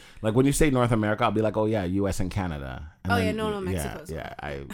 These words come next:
Speaker 1: when you said it, I was like, "Oh, yeah."
Speaker 2: <laughs> No, you didn't. You were like, "Oh." <laughs>
Speaker 1: Is it like, okay,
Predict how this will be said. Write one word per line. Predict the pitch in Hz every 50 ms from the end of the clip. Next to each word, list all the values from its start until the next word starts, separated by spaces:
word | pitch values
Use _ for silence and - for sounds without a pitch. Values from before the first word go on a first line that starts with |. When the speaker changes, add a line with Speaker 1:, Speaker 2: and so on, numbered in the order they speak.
| - - 92
Speaker 1:
when | 104 117 117
you | 110 107
said | - - 113 107
it, | 135
I | 135
was | 113 110
like, | 110 - 123
"Oh, | 127
yeah." | 135 135 139 135 120 95 90 - - - _ _ _ _ _ _ _ _
Speaker 2:
<laughs> | - - - - - -
No, | 269 269 262
you | 214 180 175
didn't. | 175 175 180 170 -
You | 247 254
were | 254 247
like, | 247 285 - - _ _ - 277
"Oh." | 349 359 -
<laughs> |
Speaker 1:
Is | - 117 113
it | 131 135
like, | 131 131 127 120 110 107 - - - _ _ _ - - _ - - - - _ _ _ _ _
okay, | - - 87 98 92 69 65 73